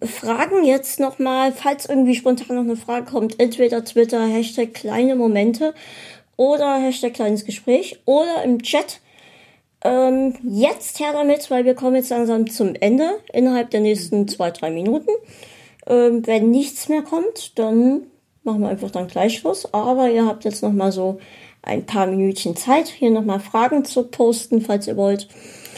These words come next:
Und für alle, die jetzt auch noch live dabei sind, aber nicht, ähm,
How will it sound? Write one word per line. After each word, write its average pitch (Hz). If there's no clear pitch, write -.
Und 214
für 196
alle, 240
die 220
jetzt 202
auch 262
noch 311
live 254
dabei 220
sind, 226
aber 202
nicht, 214
ähm, 185